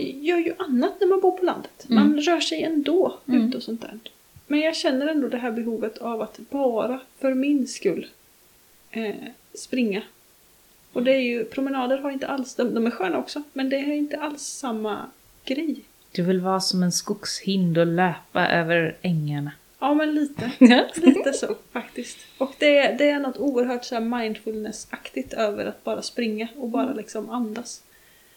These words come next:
Speaker 2: Ja, jag har aldrig upplevt det. Jag kände bara blodsmak i munnen och någon liten ovillig så, alltså, som sitter på min axel och säger, "Du är dålig, vad du andas högt, sluta, det här ska du inte hålla på med, vad du skumpar. Vad långsamt det går, vad ont det gör." Vad ska-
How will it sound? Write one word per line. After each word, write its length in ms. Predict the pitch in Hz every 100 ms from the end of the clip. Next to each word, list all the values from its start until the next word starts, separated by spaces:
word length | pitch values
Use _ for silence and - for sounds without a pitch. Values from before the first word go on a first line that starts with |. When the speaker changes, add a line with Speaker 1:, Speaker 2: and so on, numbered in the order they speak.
| _ _
Speaker 2:
Ja, 80 | 175
jag 180 | 175 196
har 140 | 185
aldrig 300 | 175 156 160
upplevt 400 | 165 - 160 165
det. 220 | 170 165 175
Jag 400 | 196 196 185 185 -
kände 280 | 208 175
bara 500 | 175 175 165 160 165 165 - - - -
blodsmak 640 | 220 208 196 - 190 175 190
i 40 |
munnen 380 | 185 165 165 165
och 100 | 180
någon 420 | 185 175 170 - -
liten 460 | 175 170 165 165 151 -
ovillig 640 | 214 190 165 156 147 165
så, 140 | - 175 - - -
alltså, 240 | 175 160
som 200 | 151 165
sitter 280 | 175 165 156
på 100 | 165
min 120 | 156
axel 280 | 160 - 160
och 60 |
säger, 160 | 156 151
"Du 80 | 170
är 120 | 175
dålig, 600 | 180 190 180 160 170 165 156
vad 120 | 185
du 40 |
andas 440 | 208 185 160 175 -
högt, 280 | 170 -
sluta, 520 | - 185 185 175 160 160
det 80 |
här 160 | 156 160
ska 160 | 160 180
du 40 |
inte 120 | 165
hålla 120 | 160
på 280 | 160 - 156
med, 400 | 156 156 160 165
vad 100 | 165
du 60 | 160
skumpar. 600 | - 160 151 - 151 - - - -
Vad 100 | 180 175 -
långsamt 540 | 190 202 190 - 208 202
det 60 |
går, 220 | 196 160 160
vad 120 | -
ont 300 | 220 233 226
det 100 | 226
gör." 420 | 202 156 156 156
Vad 100 | 175
ska- 280 | 165 - 294